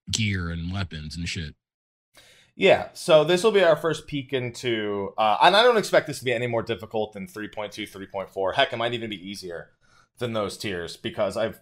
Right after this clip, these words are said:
Speaker 2: as
Speaker 1: Mm-hmm.
Speaker 2: chat just said, I've heard some of the new abilities are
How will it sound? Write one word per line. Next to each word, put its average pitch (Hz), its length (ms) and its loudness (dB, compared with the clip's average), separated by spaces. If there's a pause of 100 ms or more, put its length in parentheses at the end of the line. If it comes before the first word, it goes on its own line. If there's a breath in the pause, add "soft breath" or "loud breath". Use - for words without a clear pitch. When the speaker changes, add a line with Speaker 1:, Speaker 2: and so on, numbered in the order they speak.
(140)
Speaker 2:
as 113 220 0
Speaker 1:
Mm-hmm. 107 120 -10
Speaker 2:
chat 113 240 0
just 101 140 -10
said, 113 120 0
I've 98 100 -4
heard 101 180 -8
some 107 160 -6
of 92 40 -10
the 95 60 -8
new 98 160 -8
abilities 92 680 -8
are 85 420 0